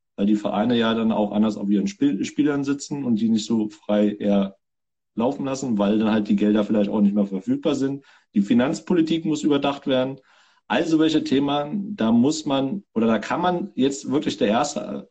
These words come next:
einer der erste Profivereine im Fußball in Deutschland sein. Wenn man sich aber jetzt auch wirklich zusammensetzt und sich einen Plan gemeinsam überlegt, dann kann man auch aus dieser Situation profitieren, mittelfristig.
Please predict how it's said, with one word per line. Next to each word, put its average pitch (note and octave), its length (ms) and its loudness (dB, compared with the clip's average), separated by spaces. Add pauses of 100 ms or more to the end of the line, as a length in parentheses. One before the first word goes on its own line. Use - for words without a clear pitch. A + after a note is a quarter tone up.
(200)
einer B2 240 -2
der A#2+ 100 2
erste A#2+ 340 0
Profivereine B2 720 0
im A#2+ 80 2
Fußball B2 360 -2
in A#2 120 2
Deutschland G#2+ 380 2
sein. D3 380 2 (360)
Wenn B2+ 160 2
man D#3+ 340 0
sich A#2+ 320 0
aber A#2 240 0
jetzt A#2+ 220 0
auch G#2+ 160 -4
wirklich B2 500 -2
zusammensetzt A#2+ 720 0
und A2 400 2
sich G#2 260 0
einen G2 200 2
Plan A2+ 560 -2
gemeinsam G#2+ 540 4
überlegt, E2 440 -10 (120)
dann G#2 160 -2
kann C3+ 120 -4
man C3+ 140 -2
auch A#2+ 180 -4
aus G#2+ 160 -4
dieser A2+ 220 0
Situation G#2+ 640 0
profitieren, F#2 560 -6 (380)
mittelfristig. - 680 -16